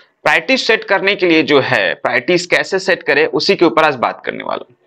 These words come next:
प्रायोरिटीज के लिए जैसे बात, for example कि मेरे पास कई सारे काम आ सकते हैं। एक काम हो सकता है ए, एक काम हो सकता है बी, एक काम हो सकता है सी, एक काम हो सकता है डी। For example मुझे पेपर लिखना है, मुझे नोट्स बनाने हैं, मुझे क्लास लेना है,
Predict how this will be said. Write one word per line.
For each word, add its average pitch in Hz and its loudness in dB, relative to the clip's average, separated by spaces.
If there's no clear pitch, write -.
प्रायोरिटीज 208 2
के 233 0
लिए 220 6
जैसे 208 2
बात, 175 2
for 202 4
example 180 2
कि 202 0
मेरे 180 2
पास 196 0
कई 196 0
सारे 185 0
काम 175 2
आ 175 4
सकते 180 -2
हैं। 214 -4
एक 156 2
काम 165 4
हो 160 2
सकता 156 2
है - 0
ए, 151 4
एक 151 -2
काम 151 4
हो 151 0
सकता 151 0
है 127 0
बी, 156 4
एक 151 0
काम 147 2
हो 143 -2
सकता 139 0
है 135 4
सी, 147 2
एक 147 -2
काम 143 4
हो 139 0
सकता 135 0
है 123 2
डी। 135 -4
For 185 4
example 185 2
मुझे 170 4
पेपर 156 2
लिखना 170 2
है, 165 2
मुझे 139 2
नोट्स 147 2
बनाने 165 2
हैं, 165 0
मुझे 151 4
क्लास 151 2
लेना 160 2
है, 156 -2